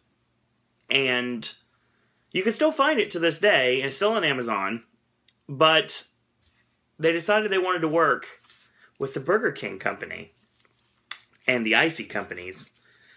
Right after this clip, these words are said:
in order to create a frozen Coke beverage, an F C B, if you will, of Surge. So I present to you,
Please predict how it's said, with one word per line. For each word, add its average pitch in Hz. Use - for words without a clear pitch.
in 156
order 175
to 165
create 135
a 127
frozen 113
Coke 104
beverage, 120
an 113
F 110
C 131
B, 135
if 98
you 104
will, 92
of 113
Surge. -
So -
I 98
present 135
to 214
you, 127